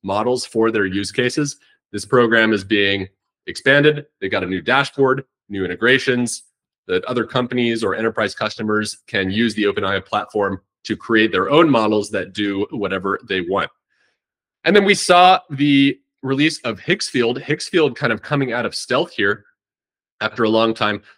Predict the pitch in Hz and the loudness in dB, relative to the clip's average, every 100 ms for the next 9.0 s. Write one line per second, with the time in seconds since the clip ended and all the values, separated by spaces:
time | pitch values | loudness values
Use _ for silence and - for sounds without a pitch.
0 | _ - 120 - 117 110 110 92 90 90 | _ -6 -6 -2 0 0 -2 -2 -2 -2
1 | 90 _ _ - 135 - - - - 127 | -4 _ _ -4 -4 -4 -10 -10 -4 -2
2 | 120 165 127 98 85 87 104 - 123 113 | 0 2 2 0 -4 -4 -6 -4 -2 -2
3 | 107 - _ 95 - - 107 117 143 131 | -2 -8 _ -8 -6 -4 -2 2 2 2
4 | 113 95 110 107 104 - - _ _ - | -2 -2 0 0 -2 -6 -12 _ _ -4
5 | 92 87 82 - _ _ _ _ - 117 | -2 -2 -6 -14 _ _ _ _ -4 -2
6 | - 107 110 113 113 117 123 117 - _ | -2 -2 0 2 0 0 -2 -4 -12 _
7 | 120 107 101 101 101 107 120 131 135 127 | -10 -6 -8 -8 -2 2 2 2 0 2
8 | 110 92 92 - - 98 95 92 90 | 0 -2 -10 -12 -6 -2 -2 -4 -6